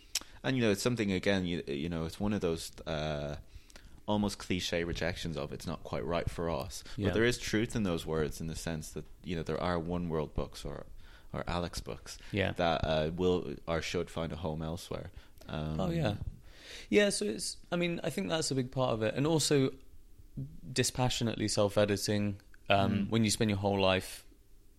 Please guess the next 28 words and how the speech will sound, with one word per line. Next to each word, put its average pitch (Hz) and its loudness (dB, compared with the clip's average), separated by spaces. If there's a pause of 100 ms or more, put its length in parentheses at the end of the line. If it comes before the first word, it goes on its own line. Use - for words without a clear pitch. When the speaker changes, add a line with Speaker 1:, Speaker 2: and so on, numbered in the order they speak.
Speaker 2:
um, 92 -4
pointing 95 -2
out 90 -2 (320)
little 92 0 (220)
minor 101 6
redundancies 92 0
in 90 -4
syntax - -4
and 98 -6
things 95 -6
like - -8
that, - -4 (840)
um, 90 0
it's - -4
very 92 4 (240)
hard 90 -2
to 92 -4
then 90 -2
let 90 -6
yourself - -6
off 98 -8
the - -10
hook. - -8 (300)
Speaker 1:
Right, 95 -4
when 95 0
you're 90 -2
writing. 90 -2 (340)
Speaker 2:
Yeah. 123 2